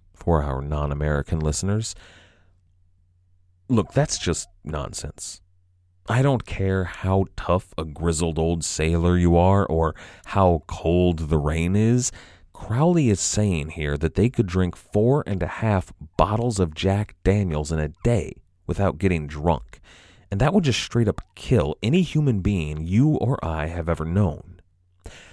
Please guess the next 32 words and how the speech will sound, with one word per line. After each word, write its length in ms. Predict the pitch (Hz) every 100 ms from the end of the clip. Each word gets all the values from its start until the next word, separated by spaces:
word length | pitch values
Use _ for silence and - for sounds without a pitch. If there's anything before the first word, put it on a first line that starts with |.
| - _ _ _ _ _ _
But 180 | - -
then 460 | 151 139 78 85 113 _
the 80 | -
storm 360 | 101 - 90 90
passed. 640 | 87 80 - - - _ _ _ _ _ _ _ _
The 100 | -
crew, 680 | - - 165 202 196 180 151
though, 420 | 113 117 120 113
had 300 | 110 101 -
come 320 | - 110 127
to 80 | 120
the 160 | 104 90
conclusion 840 | - 78 - 95 95 87 90 87
that, 320 | 80 76 73 -
quote, 380 | - 113 104 - - - - -
"the 100 | 87
discoursing 720 | 87 127 - - 104 - 104
of 140 | 98 92
women 300 | 104 110 -
at 220 | 104 -
sea 500 | - 107 76 - -
was 260 | - 82 78
very 360 | 78 80 90 -
unlucky," 760 | 82 92 92 76 - - - _
end 280 | - 73 67
quote, 320 | - 78 80 - - - -
and 140 | 82
they 60 | 87
believed 600 | 78 82 104 82 90 90
that 120 | 82 80
it, 200 | 78 -
quote, 320 | - 95